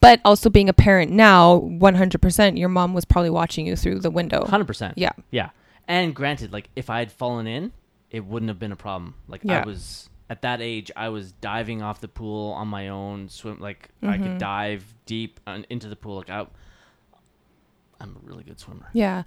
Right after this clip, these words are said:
Speaker 1: Like, I know there is a scene, um, I think it's one of the first scenes where, um, Farmer meets Fletcher. There is a nanny sitting in a chair,
Speaker 2: Yep.
Speaker 1: but she does not look capable of saving a child's life in a swimming pool.
Speaker 2: No.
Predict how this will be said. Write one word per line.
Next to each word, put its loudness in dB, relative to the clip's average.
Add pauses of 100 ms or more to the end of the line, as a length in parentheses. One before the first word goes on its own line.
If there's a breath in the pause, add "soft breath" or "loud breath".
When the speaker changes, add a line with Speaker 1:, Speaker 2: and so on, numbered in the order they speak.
(160 loud breath)
Speaker 1:
Like, 6
I 6
know 8
there 6
is 4
a 2
scene, 0
um, 2
I 4
think 0
it's -2
one 4
of 2
the 0
first 0
scenes -2
where, 0 (260)
um, -4
Farmer -2
meets -4
Fletcher. -2 (220 soft breath)
There 6
is 4
a 6
nanny 2
sitting 0
in -2
a -2
chair, 0 (120 loud breath)
Speaker 2:
Yep. -4
Speaker 1:
but 8
she 2
does 4
not 2
look -6
capable 0
of 2
saving -2
a 0
child's -2
life -2
in -2
a -4
swimming -2
pool. 0
Speaker 2:
No. -6